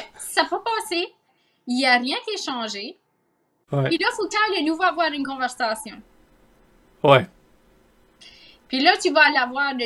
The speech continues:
Speaker 1: nouveau, puis de nouveau, puis de nouveau. À un moment donné, je me rappelle, j'avais, euh, une cliente, là, là, je, je sais, ça va prendre un petit peu de temps si je commence à donner des histoires, mais elle me dit, « OK,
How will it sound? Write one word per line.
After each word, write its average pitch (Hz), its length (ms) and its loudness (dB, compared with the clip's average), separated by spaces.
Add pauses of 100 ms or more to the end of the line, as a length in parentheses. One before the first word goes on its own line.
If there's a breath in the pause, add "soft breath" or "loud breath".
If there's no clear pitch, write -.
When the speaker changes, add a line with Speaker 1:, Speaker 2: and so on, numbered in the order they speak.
Speaker 1:
nouveau, 254 400 -10
puis 240 100 -8
de 220 140 -2
nouveau, 240 340 -4
puis 247 120 -6
de 214 100 -6
nouveau. 208 360 -10
À 214 40 -12
un 202 40 -12
moment 240 260 -4
donné, 262 260 -2
je 294 140 -6
me 220 80 0
rappelle, 262 340 0
j'avais, 214 520 0
euh, 208 580 -10
une 208 100 -18
cliente, 240 420 -8
là, 214 120 -6
là, 202 180 -12
je, 202 140 -12 (100)
je 196 160 -18
sais, 247 160 -10
ça 240 140 -12
va 214 80 -4
prendre 233 240 -2
un - 20 -4
petit - 220 -10
peu 240 80 -12
de - 40 -14
temps 320 200 0
si 262 140 -4
je - 80 -6
commence 254 320 0
à 247 60 0
donner 247 300 2
des 233 240 0
histoires, 294 400 0 (560 loud breath)
mais 247 240 6 (880)
elle 262 200 6
me 247 80 -4
dit, « 330 280 2
OK, 311 220 -4